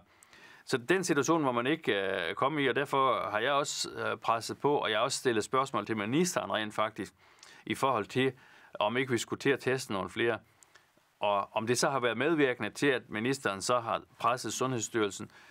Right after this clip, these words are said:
øh, til at ændre strategi. Fordi sådan oplever jeg det faktisk lidt. Øh, det ved jeg ikke. Men, men fakta er i hvert fald, at nu har vi fået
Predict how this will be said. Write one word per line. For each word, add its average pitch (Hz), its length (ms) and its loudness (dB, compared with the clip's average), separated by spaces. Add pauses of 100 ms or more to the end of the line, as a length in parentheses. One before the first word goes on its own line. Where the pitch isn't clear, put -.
(160)
øh, 95 440 0
til - 120 -2
at 104 100 2
ændre 104 180 -2
strategi. 107 540 -2 (480)
Fordi 113 200 -2
sådan 127 220 2
oplever 117 360 4
jeg 90 60 0
det 90 120 -4
faktisk - 480 -2
lidt. 98 220 -2 (480)
Øh, 98 400 0
det 131 80 4
ved 139 100 4
jeg 110 140 4
ikke. 127 220 -6
Men, 113 180 -2
men 117 400 -4
fakta 156 320 0
er 123 100 2
i - 20 0
hvert 123 160 -2
fald, 120 140 0
at 113 120 -2
nu 170 120 4
har 139 80 2
vi 110 120 0
fået 107 460 4